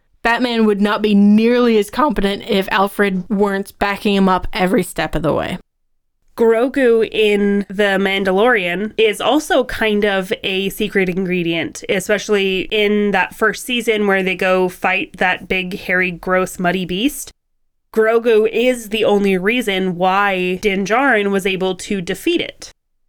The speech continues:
Speaker 1: I find that when there are a lot of neurodivergent children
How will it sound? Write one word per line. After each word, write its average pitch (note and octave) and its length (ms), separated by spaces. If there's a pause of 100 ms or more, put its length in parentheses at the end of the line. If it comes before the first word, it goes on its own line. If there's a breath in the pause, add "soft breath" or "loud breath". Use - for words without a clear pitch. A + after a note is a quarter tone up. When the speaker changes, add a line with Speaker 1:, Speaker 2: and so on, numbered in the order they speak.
(580)
Speaker 1:
I A#3+ 140
find D4+ 520
that A3+ 300
when G#3+ 460
there A3 220
are G#3 60
a G3+ 60
lot G3+ 260
of G3+ 120
neurodivergent G#3 1200
children C4 600